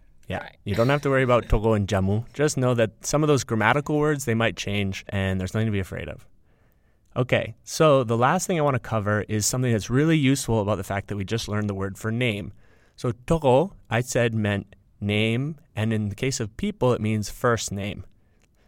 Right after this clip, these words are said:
Speaker 1: But it's also just name. So what's really nice is, you know, you can use this expression as a learner of Bambara to ask about the name of anything around you. So to do that, you're gonna change that word "i," right? "I" means what, Cinzia?
Speaker 2: You.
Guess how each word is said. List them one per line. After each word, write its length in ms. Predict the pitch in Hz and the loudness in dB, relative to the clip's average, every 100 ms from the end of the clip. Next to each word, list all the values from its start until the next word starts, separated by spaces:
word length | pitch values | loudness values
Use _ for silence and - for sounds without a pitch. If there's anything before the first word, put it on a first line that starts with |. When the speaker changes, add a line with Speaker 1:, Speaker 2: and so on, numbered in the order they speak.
| _ _ - | _ _ 0
Speaker 1:
But 320 | 165 139 - | 4 4 2
it's 140 | 113 113 | -4 0
also 240 | 117 - | 0 0
just 300 | 127 117 - | -2 -2 -2
name. 340 | 160 170 90 95 | -2 0 -2 -6
So 200 | - 120 | -2 0
what's 220 | 117 117 | 0 0
really 260 | 120 143 185 | 0 2 2
nice 320 | 123 117 - | 2 0 -2
is, 80 | 101 | -4
you 100 | 117 | -2
know, 120 | 120 | -2
you 260 | 107 120 156 | -4 -4 -4
can 180 | 180 135 | -2 -2
use 200 | 127 127 | -2 -4
this 220 | 131 - | -6 -6
expression 600 | 127 - 104 - 101 98 | -8 -8 -6 -4 -6 -6
as 240 | 101 110 127 | -4 -4 -4
a 40 | |
learner 320 | 120 101 101 113 | -4 -4 -4 -6
of 100 | 107 | -4
Bambara 440 | 95 92 90 98 - - | -6 -4 -4 -4 -6 -12
to 120 | - | -2
ask 280 | 113 117 - | 0 0 -2
about 180 | 101 98 | -4 -2
the 80 | |
name 320 | 95 110 110 101 | -4 -4 -4 -6
of 100 | - - | -6 -2
anything 400 | 131 139 120 110 | -2 -2 -2 -2
around 360 | 95 92 92 | -2 -4 -4
you. 160 | 80 90 - _ - | -6 -10 -14 _ -2
So 140 | 127 | 0
to 80 | 123 | 2
do 220 | 127 170 | 6 6
that, 380 | 135 139 107 101 - | 6 2 0 -2 -4
you're 160 | 113 | -4
gonna 160 | 113 131 | -2 -2
change 440 | 120 - 117 143 135 | -2 -2 -2 -2 -4
that 160 | 110 | -2
word 260 | 107 104 95 _ _ - | -2 -2 -4 _ _ -2
"i," 260 | 117 117 - - _ _ - | 0 0 -4 -14 _ _ -6
right? 220 | 98 120 - | -2 -2 -4
"I" 220 | 123 131 147 | -2 0 2
means 480 | 113 107 117 139 | 0 0 0 -2
what, 180 | - 110 | -4 -4
Cinzia? 500 | - 123 123 143 208 - - _ - 220 | -4 -6 -4 -4 -6 -10 -20 _ -16 -14
Speaker 2:
You. 220 | 196 | -16